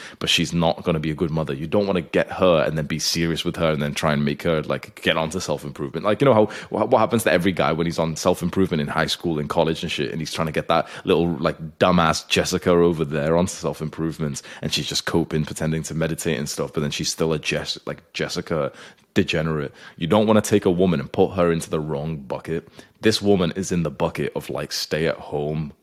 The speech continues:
mother for your children. If you kept her that way, this could be one of the greatest things in your life. This could be, like, she could become one of the greatest assets in your life.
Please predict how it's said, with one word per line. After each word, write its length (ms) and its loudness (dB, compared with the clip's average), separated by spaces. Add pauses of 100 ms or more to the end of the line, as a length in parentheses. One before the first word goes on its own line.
mother 400 -2
for 160 -6
your 120 -8
children. 560 -4 (540)
If 140 -6
you 100 2
kept 320 0
her 120 6
that 200 4
way, 140 8
this 180 4
could 200 -4
be 100 4
one 160 4
of 80 0
the 100 -2
greatest 720 0 (220)
things 380 -4
in 100 -2
your 120 -4
life. 240 -6
This 160 -2
could 140 0
be, 160 2
like, 80 0
she 160 0
could 100 -4
become 300 0
one 100 0
of 60 -2
the 80 -8
greatest 600 0
assets 460 -4
in 160 -2
your 120 -2
life. 360 -6